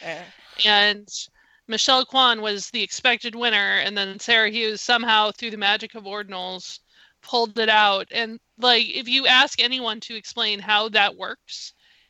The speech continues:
Speaker 2: they can't. And it is weirder and more esoteric than it was now. So, it
Speaker 1: Yeah.
Speaker 2: is more complicated, but less hand-wavy and random.
Speaker 1: And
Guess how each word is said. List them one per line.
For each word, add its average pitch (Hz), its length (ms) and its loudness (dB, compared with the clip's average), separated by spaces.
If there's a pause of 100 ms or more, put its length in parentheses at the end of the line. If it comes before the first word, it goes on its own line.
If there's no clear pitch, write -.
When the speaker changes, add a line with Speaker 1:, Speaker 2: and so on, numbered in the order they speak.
(160)
Speaker 2:
they 220 100 0
can't. - 680 -6 (600)
And 226 180 0
it 233 120 0
is 226 240 -8
weirder 240 520 0
and 214 220 -2
more 214 220 -2
esoteric 196 640 -2
than 208 140 0
it 190 80 -8
was 185 320 -4
now. - 340 -8 (540)
So, 185 640 0 (1700)
it 247 140 2
Speaker 1:
Yeah. 277 60 6
Speaker 2:
is 254 140 2
more 277 300 0 (120)
complicated, 311 920 0
but 247 260 -2
less 220 760 -2 (440)
hand-wavy 196 560 -6
and 170 120 -14
random. - 440 -12 (800)
Speaker 1:
And 302 340 -4